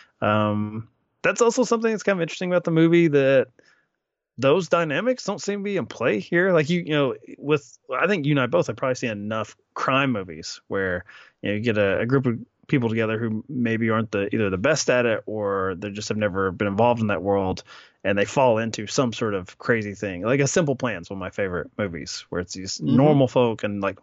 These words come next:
Speaker 1: money falls into their lap and it just, it eats 'em up. Treasure of the Sierra Madre, like, that's a very, you know, tropey thing. <laughs> With this generation, it's just like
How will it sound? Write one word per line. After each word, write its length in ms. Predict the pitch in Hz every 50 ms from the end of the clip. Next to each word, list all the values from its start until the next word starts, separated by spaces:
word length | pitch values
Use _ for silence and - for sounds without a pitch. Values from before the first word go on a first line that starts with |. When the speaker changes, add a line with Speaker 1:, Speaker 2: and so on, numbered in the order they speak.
| _ -
Speaker 1:
money 500 | 156 113 110 113 117 117 113 104 101 107
falls 320 | - - 104 95 92 -
into 180 | 98 92 - 95
their 100 | 87 82
lap 320 | 78 78 69 - - -
and 120 | 92 98 95
it 40 |
just, 340 | 92 104 101 - - - - -
it 180 | - 107 87 - _ _ _ -
eats 200 | 120 117 113 -
'em 200 | 110 107 101 - - -
up. 200 | - - - - _ _ -
Treasure 300 | - - 117 110 104 117
of 80 | 104 95
the 80 | 101
Sierra 240 | - - 110 98 95
Madre, 540 | 104 113 147 156 156 147 147 147 143 143 139
like, 220 | 139 120 110 107
that's 160 | - 131 - 139
a 80 | 131
very, 400 | 120 117 117 117 117 113 110 - - - - - - - - _ _ _ _ _ -
you 60 | 107 92
know, 60 | 87
tropey 440 | - - - 185 180 143 156 147 123
thing. 280 | - 117 92 80 98 - - - - - _ _ _ _ _ _ _ _ _ -
<laughs> 60 | - - - - - - - 151 - - - - - - - - -
With 180 | - - -
this 200 | - 254 294 - -
generation, 800 | - 208 202 185 160 151 160 151 - - 104 92 - - - - -
it's 240 | 131 135 139 139
just 260 | - 190 175 - - 175
like 420 | 165 156 151 143 139 - -